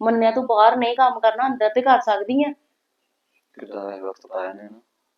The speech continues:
Speaker 2: ਦੱਸ ਵੀ ਤੈਨੂੰ ਕੰਮ, ਤੂੰ ਇੱਥੋਂ ਆ, ਆ ਰਸ-, ਰੋਟੀ ਬਣਾਉਣੀ, ਇਹ ਤੇਰਾ ਕੋਈ ਵੱਡਾ ਕੰਮ ਆ। ਹੋਰ ਕੰਮ ਨਹੀਂ ਤੇ ਆਹੋ ਨਿੱਕੇ ਮੋਟੇ ਕੰਮ ਕਰ ਲਿਆ ਕਰ।
Speaker 1: ਤੇ ਹੋਰ ਕੀ ਵੇ, ਹੁਣ ਉਹ ਵੀ ਤੇ ਦਿਨ ਹੈ ਹੀ ਨਾ,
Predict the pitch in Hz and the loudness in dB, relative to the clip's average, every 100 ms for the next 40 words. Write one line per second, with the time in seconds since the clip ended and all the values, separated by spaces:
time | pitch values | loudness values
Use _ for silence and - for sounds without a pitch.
0 | _ _ 117 113 117 120 127 127 123 117 | _ _ -10 -10 -8 -8 -6 -4 -4 -6
1 | - _ 151 151 143 131 - 165 165 139 | -12 _ -8 0 0 0 -6 -12 -12 -12
2 | _ _ - 165 156 127 - - 139 135 | _ _ -2 0 0 -2 -8 -4 -2 0
3 | 151 156 160 190 190 185 185 160 131 127 | 0 -2 -2 -2 -2 -2 -2 -4 -4 -6
4 | 127 _ _ _ - 165 - 277 - 320 | -10 _ _ _ 0 2 4 4 2 0
5 | 185 165 180 156 175 175 143 143 147 131 | 0 0 -2 -8 -10 -8 -6 -4 0 0
6 | 127 127 - _ _ 247 240 254 240 208 | 0 -6 -12 _ _ -2 2 4 4 4
7 | 226 254 240 262 269 240 262 269 254 233 | 2 2 2 0 -2 -2 -2 0 0 2
8 | 247 247 226 247 247 262 | 4 4 4 0 -2 -4